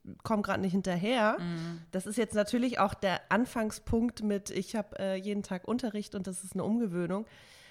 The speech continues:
Speaker 1: Aber dass ich auch diese ganzen Menschen, die hinter diesen Geschichten stehen, ja auch wertschätzen möchte und denen ja auch die Aufmerksamkeit geben möchte. Und ich merke, ich kann das gar nicht mehr jetzt gerade so, wie, ich brauche keine neue beste Freundin.
Speaker 2: Exakt.
Speaker 1: Ähm,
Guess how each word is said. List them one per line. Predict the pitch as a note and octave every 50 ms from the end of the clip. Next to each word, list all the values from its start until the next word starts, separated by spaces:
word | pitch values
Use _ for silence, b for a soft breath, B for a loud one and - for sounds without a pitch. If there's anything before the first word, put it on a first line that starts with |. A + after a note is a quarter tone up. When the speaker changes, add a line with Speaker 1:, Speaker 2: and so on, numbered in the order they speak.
| B B B B -
Speaker 1:
Aber | F#3 G3 G3+ F3 F#3 F3+ F3+ E3+
dass | - - - G3+ F#3+ -
ich | - - F3+ - -
auch | F3+ -
diese | - G#3 G3 F3+ F#3+ F3
ganzen | F#3+ G3 G#3+ - G#3+ G3+ - - _ - - _ _ _ _ _ _ - F3 F3 - _ - - - - F3 E3 F3+ - -
Menschen, | G3 G#3 G#3 A3 C4 - - D4+ C#4+
die | A#3 A3 A3
hinter | G#3+ B3 B3+ - A#3+
diesen | G3 G#3 G#3+ G3 G3
Geschichten | F3 F3+ - B3+ C4 - - G#3
stehen, | - - G3+ F#3+
ja | G3 -
auch | - -
wertschätzen | G3+ G3+ G3+ - - G3 F3+ - - D#3+ D#3+
möchte | D#3+ D#3+ - - D#3
und | E3 E3
denen | F#3+ F#3 F#3
ja | F#3+ -
auch | F3 F3+
die | - F#3+ -
Aufmerksamkeit | - F#3+ - G3+ F#3+ - - F3+ E3+ - - F3 E3+ -
geben | - G#3 G#3 G3+ F#3
möchte. | E3+ E3 E3+ - -
Und | D3+ E3 E3
ich | - -
merke, | F3+ F3+ F3+ E3+
ich | E3+ - -
kann | - G3+ G#3
das | G3+ F#3+ - -
gar | F#3 F3 F3+
nicht | F3+ - -
mehr | F3+ F3 E3+ E3 - - b b b b _
jetzt | - F3 F3 - - -
gerade | - E3+ E3+ E3+ F3 E3+
so, | D#3+ F3+ G3 F#3+ F3 -
wie, | E3+ E3 E3
ich | - - - -
brauche | - G3 A#3 A3+ - G3
keine | - - F#3 F3 F3 F3 E3
neue | D#3+ D3+ D#3 D#3+
beste | D3+ D#3+ D3+ - - D#3+
Freundin. | - - - D3+ D3 C#3 C#3 B2+ A#2 C#3 - - - -
Speaker 2:
Exakt. | D#3 - - - E3 D#3 D3+ - - - - _
Speaker 1:
Ähm, | - F#3 F#3 F3+ E3+ F3 E3+ E3+ E3